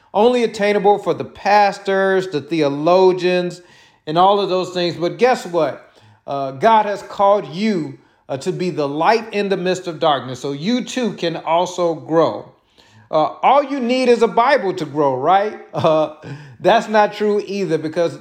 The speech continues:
I don't know about you, but that, those sixty-six books can be very confusing.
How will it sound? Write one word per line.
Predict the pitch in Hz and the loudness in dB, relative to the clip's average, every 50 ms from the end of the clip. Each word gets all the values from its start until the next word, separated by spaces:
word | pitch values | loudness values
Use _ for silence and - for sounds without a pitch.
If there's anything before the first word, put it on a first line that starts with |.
| - _ _ | -20 _ _
I | - 180 208 | 0 2 2
don't | 226 240 226 | 2 2 0
know | 226 220 | -2 0
about | 190 202 196 190 196 | 2 2 0 0 -2
you, | 220 208 | -4 -6
but | 165 165 156 160 | -4 -4 0 2
that, | 196 208 220 214 208 - | 2 2 2 2 -2 -4
those | 180 202 220 226 226 226 | -2 0 0 0 0 -2
sixty-six | 233 226 220 220 202 185 160 202 208 175 160 | -4 -6 -6 -6 -10 -12 -10 -10 -10 -10 -10
books | 160 165 190 190 180 | -8 -6 -4 -4 -4
can | - 180 170 156 | -6 -10 -10 -10
be | 160 156 | -10 -10
very | 147 131 139 175 185 190 180 180 175 | -10 -8 -4 -2 0 0 0 0 0
confusing. | 175 - 170 160 160 - 170 160 151 - - 110 - - | -2 -4 -10 -12 -10 -6 -4 -4 -4 -4 -6 -10 -18 -20